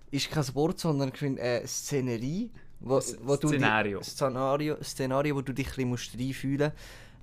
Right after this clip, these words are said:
Speaker 1: Ähm, stell dir vor, du hast Müsli gemacht, so geile, geile, ähm, Dinge, Schoki-Cornflakes rein da. Dann hast du aber ein extrem wichtiges Telefon gehabt, kommst zurück und es ist total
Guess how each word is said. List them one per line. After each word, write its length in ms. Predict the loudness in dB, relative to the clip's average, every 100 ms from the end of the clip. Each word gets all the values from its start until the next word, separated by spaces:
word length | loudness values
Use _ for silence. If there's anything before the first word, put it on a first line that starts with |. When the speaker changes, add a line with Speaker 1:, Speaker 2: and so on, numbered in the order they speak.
| 4
Speaker 1:
Ähm, 440 | 6 8 6 2 -6 -20 -20 -4
stell 220 | 6 8
dir 80 | 8
vor, 400 | 6 6 4 0 -10 -20 -20 -20 -20 -16 2
du 100 | 6
hast 360 | 6 2 -4 -12 0
Müsli 440 | 4 6 4 -4
gemacht, 680 | -2 2 2 2 -6 -10 -12
so 200 | -4 -2
geile, 560 | 0 2 2 2 -2 -6 -14 -16 -6
geile, 300 | 0 2 2 2 4
ähm, 320 | 4 2 0
Dinge, 420 | 0 2 2 0 0
Schoki-Cornflakes 1040 | -2 -2 -4 -2 0 0 0 -2 -2 -4
rein 220 | -2 -2 0
da. 260 | 0 0 -4 -14 -2
Dann 140 | 2
hast 140 | 2
du 60 | 2
aber 140 | 2
ein 120 | 0 0
extrem 460 | -2 -2 2 2
wichtiges 340 | 2 -2 -4 0
Telefon 420 | 2 2 0 0
gehabt, 340 | 2 2 2 -4 -6
kommst 260 | 0 0 2
zurück 220 | 2 4
und 100 | 2
es 140 | 0 -2
ist 180 | -4 -4
total 440 | -6 2 4 4